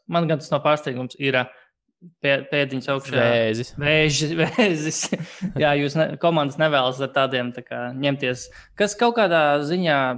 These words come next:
Speaker 1: a-, sasaucas ar to, kā beidzās tā, tas mīlestības tās Ņujorkā visu, ka kas bija taisnība, kas nebija, to mēs varbūt nekad neuzzināsim, vismaz pārredzamā nākotnē, bet, uh, izskanēja tiešām kaut kādas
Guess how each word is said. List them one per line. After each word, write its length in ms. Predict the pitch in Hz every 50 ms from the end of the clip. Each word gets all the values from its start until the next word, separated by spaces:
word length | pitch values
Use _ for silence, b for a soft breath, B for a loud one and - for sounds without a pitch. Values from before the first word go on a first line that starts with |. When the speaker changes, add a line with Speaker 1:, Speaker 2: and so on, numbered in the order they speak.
| - - - - _ _ _ _ _
Speaker 1:
a-, 160 | 147 151 160 156
sasaucas 520 | - 175 175 170 - 160 139 135 131 - -
ar 60 | 143
to, 200 | 135 - 147 151
kā 160 | 147 - 143 135
beidzās 400 | 139 143 143 131 131 123 120 -
tā, 360 | - 131 123 123 123 123 123 -
tas 220 | _ - 123 -
mīlestības 320 | 143 139 139 139 139 - -
tās 240 | 131 127 127 - -
Ņujorkā 400 | 156 185 214 226 220 226 202 185
visu, 280 | 170 175 175 - - 170
ka 220 | - 147 135 139 B B B B B B B _
kas 160 | - 170 160 139
bija 160 | 160 147 151
taisnība, 340 | 160 165 156 - 160 147 -
kas 160 | 151 143 143
nebija, 300 | 160 170 175 160 156 139 147
to 120 | - 147
mēs 220 | 143 143 139 135 139 - _ _
varbūt 320 | - 139 143 139 131 135 123
nekad 240 | 139 135 147 143 135
neuzzināsim, 560 | 151 180 202 190 175 175 165 156 143 - 151
vismaz 280 | 143 139 - 147 135 143
pārredzamā 420 | - 156 151 147 143 143 139 139 139
nākotnē, 400 | 147 156 151 147 131 - 131 123 123
bet, 200 | 123 127 - _ _ -
uh, 240 | 131 127 127 127 120 135 - _ _ _ _ _ -
izskanēja 560 | 185 196 - - - - 139 131 127 120 120
tiešām 340 | - 147 147 135 139 127 120
kaut 100 | 127 123
kādas 320 | - 123 123 120 123 127